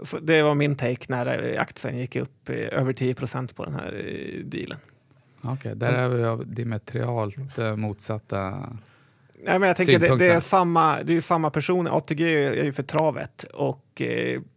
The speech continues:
Speaker 1: att Kambi då levererar sportspel. Alla som spelar på trav spelar ju förmodligen också på, liksom, andra sajter.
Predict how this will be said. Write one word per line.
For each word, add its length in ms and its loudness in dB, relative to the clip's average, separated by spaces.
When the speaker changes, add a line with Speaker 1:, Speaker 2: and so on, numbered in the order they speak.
Speaker 1:
att 260 -2
Kambi 340 2
då 140 0
levererar 380 -2
sportspel. 640 -2
Alla 220 2
som 120 -2
spelar 300 0
på 120 -4
trav 440 0
spelar 420 -2
ju 60 -6
förmodligen 420 -2
också 260 -8
på, 400 -8
liksom, 280 -8
andra 420 2
sajter. 480 -6